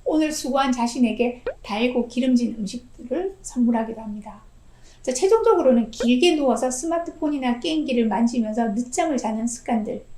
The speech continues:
포함될 겁니다. 자, 달콤은 하지만 결코 건강하지 못한 습관들을 청산하고 다른 생활 모드로 들어가신다면 바뀌어진 생활 습관은 다이어트 성공에만 여러분을 머물게 하지는 않을 거라는 거죠.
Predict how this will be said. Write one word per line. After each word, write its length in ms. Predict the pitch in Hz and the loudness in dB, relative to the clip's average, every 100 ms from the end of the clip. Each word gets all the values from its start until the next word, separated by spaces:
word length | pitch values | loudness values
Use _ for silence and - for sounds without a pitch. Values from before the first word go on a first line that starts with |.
| - | -18
포함될 380 | - 294 269 - | -4 -2 -2 -4
겁니다. 360 | 214 208 208 - - - - - - | -6 -8 -10 -20 -20 -20 -20 -20 -20
자, 260 | - 190 190 | -16 -16 -14
달콤은 460 | - 190 - 359 381 | -6 -6 -2 0 0
하지만 520 | 330 349 269 254 339 | 0 2 4 4 2
결코 360 | 311 285 - 349 | -2 -6 -2 -2
건강하지 460 | 285 208 254 277 269 | -2 -2 0 0 0
못한 400 | 196 - 233 233 | -2 -4 -2 -2
습관들을 560 | - - 254 233 233 | -2 -2 2 2 0
청산하고 800 | 226 349 320 254 202 - 370 381 - - - | -4 -6 -2 0 0 0 0 -2 -12 -20 -12
다른 380 | - 226 381 | -4 0 0
생활 340 | 392 403 403 277 | 0 0 2 4
모드로 320 | 233 226 214 | 4 0 -4
들어가신다면 880 | - 208 214 - 220 208 214 233 202 - - - - | -4 -6 -4 -4 -4 -4 -6 -6 -8 -18 -20 -20 -16
바뀌어진 500 | - - 370 370 311 | -16 0 0 2 0
생활 220 | 370 339 | 0 -2
습관은 480 | - - 220 269 - | -2 0 0 0 -4
다이어트 400 | 202 233 302 349 | -2 -2 0 0
성공에만 580 | 311 262 277 262 247 | 0 0 2 4 4
여러분을 360 | 226 254 240 208 | 4 4 4 0
머물게 380 | 196 190 254 240 | 0 2 2 2
하지는 280 | 196 208 214 | -2 -4 -6
않을 200 | - 196 | -6 -6
거라는 320 | 233 269 202 196 | -2 -2 -4 -8
거죠. 200 | - | -14